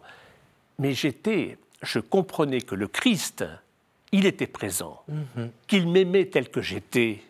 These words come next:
Speaker 2: Mhm.
Speaker 1: et il était là, il était là. Et l'amour qu'il m'a donné à la rue du Bac, voilà, il me le confirmait. Voyez. Alors, ça, ça, ça, ça a été un signe, un signe très, très fort.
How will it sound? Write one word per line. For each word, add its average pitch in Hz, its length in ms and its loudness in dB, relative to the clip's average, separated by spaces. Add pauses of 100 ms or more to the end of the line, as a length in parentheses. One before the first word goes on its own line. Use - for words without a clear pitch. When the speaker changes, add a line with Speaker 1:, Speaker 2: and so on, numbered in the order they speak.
Speaker 2:
Mhm. 135 260 -6 (420)
Speaker 1:
et 127 80 -2
il 104 100 -2
était 95 200 -8
là, 90 360 -6 (300)
il - 160 -8
était 107 220 -10
là. - 220 -14 (260)
Et 120 100 0
l'amour 160 380 2
qu'il 113 180 -4
m'a 107 140 0
donné 135 440 -2 (300)
à 120 80 4
la 113 100 4
rue 113 140 -6
du 104 140 -6
Bac, 139 480 0 (180)
voilà, 107 260 0
il 98 120 -6
me 107 100 -2
le 98 60 -2
confirmait. 101 680 -10 (380)
Voyez. 117 220 -6 (380)
Alors, 160 300 4 (640)
ça, 175 240 4
ça, - 240 -2
ça, - 220 2
ça - 140 -2
a - 20 2
été 123 300 0
un 101 80 -2
signe, 135 500 -2
un 131 120 -4
signe 139 340 -6
très, - 220 -4
très - 180 -8
fort. 120 500 0